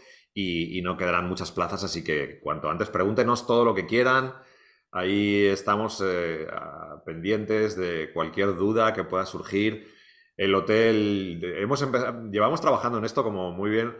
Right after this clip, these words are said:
han explicado Aida y Nora, desde octubre del año pasado, pero lo hemos anunciado, lo anuncia-, hacimos un, hicimos un preanuncio en diciembre y lo hemos anunciado más en concreto hace muy poquito,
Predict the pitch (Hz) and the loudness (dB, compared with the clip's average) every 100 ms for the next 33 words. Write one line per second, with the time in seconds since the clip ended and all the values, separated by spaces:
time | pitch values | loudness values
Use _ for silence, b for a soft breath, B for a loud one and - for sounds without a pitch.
0 | B - 95 98 101 101 95 104 101 87 | B -6 -4 -4 -2 -2 4 6 6 6
1 | 98 98 90 104 110 92 80 80 85 82 | 4 2 2 4 4 2 -2 -4 -4 -4
2 | 82 78 - 123 147 113 73 - - 76 | -4 -8 0 4 6 4 0 -6 -16 -6
3 | 80 82 95 107 90 - 98 73 b b | -2 0 0 0 -2 0 0 0 b b
4 | b b b _ 95 87 85 92 110 117 | b b b _ 0 2 4 4 2 2
5 | 117 117 113 113 117 127 - b b b | 0 0 2 4 4 2 -2 b b b
6 | b - 95 95 87 107 92 90 85 117 | b -2 0 0 -2 -6 -4 -4 -2 -2
7 | 104 120 113 117 101 110 123 - 113 104 | -2 -4 -4 -6 -4 -4 -2 2 4 4
8 | 127 120 107 92 95 117 120 123 139 101 | 2 2 2 2 0 2 4 4 2 0
9 | 98 101 98 98 98 98 101 95 95 104 | 0 -2 -4 -4 0 2 2 0 0 -2
10 | 95 92 95 95 92 104 104 92 101 120 | -4 -2 0 0 -2 -2 -2 -2 0 0
11 | B | B